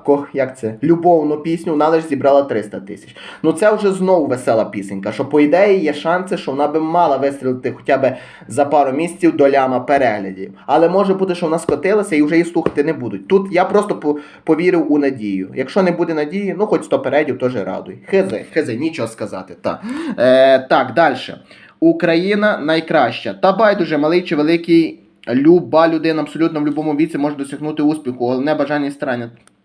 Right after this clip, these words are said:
Все правильно. Головне старатися і вірити. Так. Але просто бажання і старання, та. І велика праця. Велика праця, це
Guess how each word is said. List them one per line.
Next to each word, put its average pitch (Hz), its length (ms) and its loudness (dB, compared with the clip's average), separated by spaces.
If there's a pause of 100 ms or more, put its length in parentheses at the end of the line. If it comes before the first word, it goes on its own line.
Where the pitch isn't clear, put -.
(200)
Все - 180 -2
правильно. 165 380 -2 (420)
Головне 139 320 0
старатися 175 600 -2
і 160 60 -2
вірити. 107 420 -4 (240)
Так. 107 160 -4 (800)
Але 120 180 -4
просто 117 640 -2 (640)
бажання 131 440 -2
і 135 40 -2
старання, 135 580 -2
та. 113 360 -8
І 113 80 -10
велика 131 300 -2
праця. 120 400 -4
Велика 131 280 -6
праця, 127 280 -6
це 113 220 -10